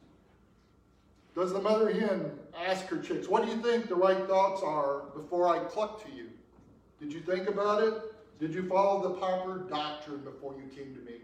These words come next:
after I clucked?" All that matters is that we come to him and rely on God to be safe. God wants us to stay close, near him,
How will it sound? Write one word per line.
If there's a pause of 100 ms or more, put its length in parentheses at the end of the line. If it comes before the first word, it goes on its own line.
(100)
after
I (140)
clucked?" (1080)
All
that
matters (1500)
is (200)
that
we
come
to
him (640)
and
rely
on
God
to (120)
be
safe. (1300)
God
wants
us
to
stay
close, (840)
near
him,